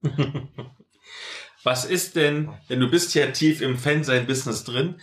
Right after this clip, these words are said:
was ist denn die Motivation dahinter? Also warum macht man sowas?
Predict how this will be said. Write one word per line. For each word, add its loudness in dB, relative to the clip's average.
was 0
ist -2
denn 4
die 2
Motivation 2
dahinter? 2
Also 0
warum 2
macht -2
man 2
sowas? -4